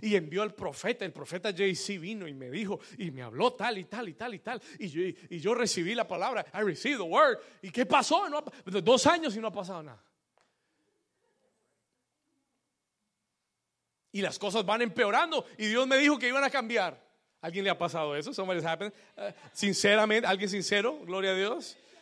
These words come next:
Amén. Si es sincero, amén. Gloria a Dios. A mí me ha pasado. It's happened to me. Me ha sucedido a mí. Y le he preguntado, "Señor, ¿pero por qué? Si esa palabra era tuya. Y si, y si yo la creí. Y Señor, ¿y qué?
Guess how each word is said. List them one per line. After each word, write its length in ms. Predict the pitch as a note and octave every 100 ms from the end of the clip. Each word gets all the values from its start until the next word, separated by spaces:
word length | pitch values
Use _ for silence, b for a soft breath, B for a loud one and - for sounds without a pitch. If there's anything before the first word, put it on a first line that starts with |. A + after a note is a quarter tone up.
| B -
Amén. 320 | D#3+ F#3+ A#3+
Si 100 | G3+
es 80 | G3
sincero, 400 | F#3+ F3 F3+ -
amén. 340 | D#3 D#3 A#3+
Gloria 280 | D3+ D#3 D3+
a 40 |
Dios. 180 | D3 F#3
A 60 | F3
mí 160 | A#3
me 80 | A#3
ha 60 | G3
pasado. 400 | F3 E3 D3 C3
It's 100 | E3
happened 240 | D#3+ D3+
to 80 | C#3+
me. 140 | C3+ _ _ _ _ _ _ _ _ _ -
Me 100 | D#3+
ha 40 |
sucedido 440 | D#3 E3 D#3 D#3 C#3+
a 60 |
mí. 180 | E3+ F3 _ b b b
Y 80 | D3+
le 100 | D#3
he 40 |
preguntado, 340 | D#3 D3+ D#3 D3+
"Señor, 500 | B2+ A2+ B2 G#3 A#3
¿pero 160 | E3+
por 260 | - B2 -
qué? 300 | - E3+ B3
Si 140 | -
esa 160 | C#3+ E3+
palabra 300 | E3 D3+ C#3+
era 100 | B2
tuya. 420 | - G3+ C#4 B2+ - B B
Y 100 | D#3
si, 180 | - E3+
y 40 |
si 160 | - C3
yo 100 | C3+
la 140 | C#3+
creí. 600 | - D3 C3+ G#3 E4 E4 B B
Y 80 | -
Señor, 400 | - B2+ E3 D4
¿y 160 | C4+ E3
qué? 520 | G#3 C#4+ G4 G#4